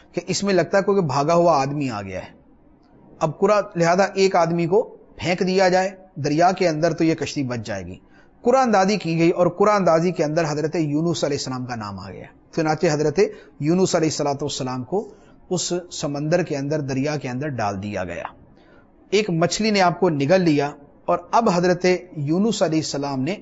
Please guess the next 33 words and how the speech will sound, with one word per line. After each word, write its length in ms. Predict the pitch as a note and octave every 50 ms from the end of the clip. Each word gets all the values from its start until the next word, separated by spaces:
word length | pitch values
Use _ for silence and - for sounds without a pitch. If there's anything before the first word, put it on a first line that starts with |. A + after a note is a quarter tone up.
| - -
اپنے 420 | - - - F3 E3 E3+ D#3+ D#3+ D#3+ - - _ _
آپ 280 | - D3 D3 C#3+ - -
کو 100 | E3 D#3+
جو 120 | C#3 C#3
ہے 60 | C3+ D3+
وہ 140 | D#3+ E3
کہنا 320 | D3 - D3 C3 G3+ F3+ F3+
شروع 240 | - - D#3 D#3 A#2
کر 140 | C3+ B2
دیا 260 | A#2 A#2+ B2 C3 D3 D3+ - - - - - _ -
کہ 160 | - D3 D3 C#3+ - -
تم 160 | F#3+ F#3+ F#3+
جو 100 | D#3+ D3+
ہے 100 | D3 D#3
بغیر 320 | D#3 D3+ C#3 C#3 C#3+ D#3
اجازت 420 | D#3+ D3 B2+ C3+ B2+ C3 D3 C3+ -
کے 100 | - D3
وہاں 180 | B2 A#2+ B2
سے 120 | A#2 - D3+
کیوں 220 | C#3 - D#3 D3
نکلے، 300 | C3 A#2 G#2+ G#2+ G2 F#2 - - _ _ _ _ - - - - _ _ -
لیکن 380 | D#3+ F#3 F#3 - A#3 B3 B3+ - - - - _ _ _ _ _ _ _ _ -
اس 240 | C4+ C4 - -
وقت 320 | F#3+ F3 F#3+ G#3 G#3 - G#3
بھی 340 | F3+ F3+ F#3+ G3+ A3+ C4+ - - _ _ _ _ -
اللہ 300 | - E3+ F3+ F#3+ G#3+ G#3+ G3+ G#3
تعالیٰ 280 | F3+ E3 E3 E3 D#3+ D#3+
کی 160 | - G3+ G#3 G3 G3+ -
تسبیح 400 | - F3 - - - F#3+ A3 G#3
سے 160 | - G#3 F#3
غافل 320 | D3 C#3 C3 B2+ - C#3+ B2
نہ 120 | A#2 A#2
ہوئے۔ 280 | A2+ G2+ - F2 E2+